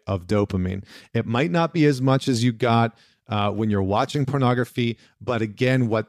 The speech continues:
what we're trying to do here is move the needle. So we wanna move away from using pornography as the means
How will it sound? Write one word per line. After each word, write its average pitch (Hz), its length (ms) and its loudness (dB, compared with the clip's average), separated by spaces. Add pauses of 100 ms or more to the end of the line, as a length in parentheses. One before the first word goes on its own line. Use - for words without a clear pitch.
what 110 240 -2
we're 110 100 0
trying 131 300 0
to 117 60 2
do 113 200 2
here 120 400 2
is 104 140 -6
move 113 340 2
the 117 80 0
needle. 110 420 0
So 110 140 -8
we 110 60 0
wanna 110 160 0
move 113 220 2
away 117 420 2
from 120 280 -2
using 120 640 2
pornography 113 600 0
as 101 120 -2
the 101 80 -4
means 117 480 0